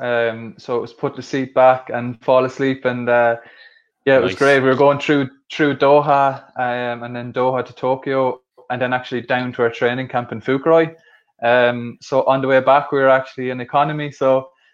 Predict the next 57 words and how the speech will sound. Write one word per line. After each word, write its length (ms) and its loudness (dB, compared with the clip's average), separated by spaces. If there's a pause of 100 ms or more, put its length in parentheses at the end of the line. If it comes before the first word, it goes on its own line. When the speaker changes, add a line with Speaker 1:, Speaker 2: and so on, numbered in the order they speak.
(140)
Speaker 1:
uh, 300 2
a 40 -8
bit 100 2
of 80 0
a 40 -6
shock. 400 0
<laughs> 100 -10 (400)
So 180 2
used 260 0
to 80 -4
the 80 -10
business 340 -4
class, 340 -2
you 60 -12
know. 160 -10
So, 340 -6
um, 320 -4 (200)
<laughs> 200 -20
but, 160 0
uh, 280 2
yeah, 200 6
no, 240 2
we 80 -4
managed, 460 -2
managed 340 -2
to 60 -12
get 180 -2
back. 220 -4 (180)
Yeah. 200 -14 (240)
<laughs> 80 -6 (340)
Speaker 2:
Yeah. 320 -6
So 160 -8
you're 140 2
wine 320 2
and, 240 -2
wine 200 0
and 120 -2
dine. 280 0
Maybe 240 0
not 140 2
s-, 140 -10
wine 420 0
and 80 2
dine. 180 2 (140)
You 100 -4
probably 300 -2
had 160 -2
to 60 -10
be 140 -4
very, 200 -2
very 180 -2
careful. 320 -4
So 120 -6
it 20 -2
was 140 -6
usually 240 -8
just 280 -8